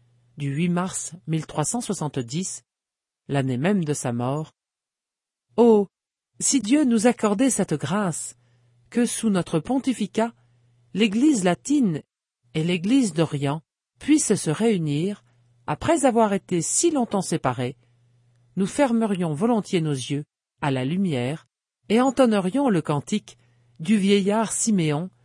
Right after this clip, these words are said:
Nunc dimittis Domine. Maintenant, Seigneur, tu peux laisser ton serviteur s'en aller. Sur le moment, en Orient, plusieurs suivent l'exemple des Grecs.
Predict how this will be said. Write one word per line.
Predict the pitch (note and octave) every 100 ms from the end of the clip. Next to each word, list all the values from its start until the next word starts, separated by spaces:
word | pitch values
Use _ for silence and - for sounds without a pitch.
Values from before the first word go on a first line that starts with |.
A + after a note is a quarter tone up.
| _ _ -
Nunc | F3+ A#3 A3 - _ -
dimittis | D#3 G#3+ E3+ - G3+ - - - _ -
Domine. | B2+ C3 A3 F3 C#3 B2+ E3+ _ _ _ _ _ _ _ _
Maintenant, | D3 F3 - D#3+ E3 F#3
Seigneur, | - C#3+ C#3+ D#3+ F3+ F3 _ _ _ _ _
tu | F#3+
peux | - A3+
laisser | G3+ F3+ - E3
ton | - E3
serviteur | - F#3+ D#3+ D3+ C#3+ C#3 C3+
s'en | - C#3+
aller. | C3+ A#2 G#2+ - _ _ _ _ _ _ _ _ _ _ _ _ _
Sur | - D3
le | B2+ A#2+
moment, | C3 G3 D4
en | F3+ C3
Orient, | C3 C3+ F#3+ G#3+ _ _ _ _ _ -
plusieurs | G#3+ G3 C#4 D4
suivent | A#3+ - A#3+ F#3
l'exemple | F#3+ E3 F#3 E3+
des | D#3 D3+
Grecs. | - A2+ - -